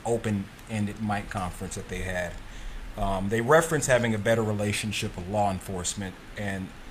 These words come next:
I, I would just ask the question, and I'm gonna sort of lay out the topic and then have a question, and then the, you know, our, our friends online can join in and kind of answer these questions. But they, they wanna have a better relationship with law enforcement,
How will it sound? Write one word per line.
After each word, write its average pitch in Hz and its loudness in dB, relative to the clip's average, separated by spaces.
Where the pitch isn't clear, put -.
I, 123 0
I - 12
would 135 6
just 117 4
ask 117 2
the 117 -4
question, 110 2
and 110 2
I'm 117 2
gonna 117 0
sort 117 2
of 104 -2
lay 117 4
out 117 2
the 104 -4
topic 139 6
and 113 2
then 113 2
have 107 4
a 101 -6
question, - 0
and 101 0
then 98 0
the, 95 -4
you 117 -2
know, 101 0
our, 95 0
our 95 -2
friends 107 2
online 101 0
can 95 -4
join 101 0
in 98 0
and 95 -2
kind 98 -2
of 90 -6
answer 104 -2
these 92 -6
questions. 98 -4
But 104 -4
they, 104 -2
they 107 -6
wanna 143 4
have 127 4
a 113 0
better 113 2
relationship 104 -2
with 98 -8
law 98 2
enforcement, 92 -4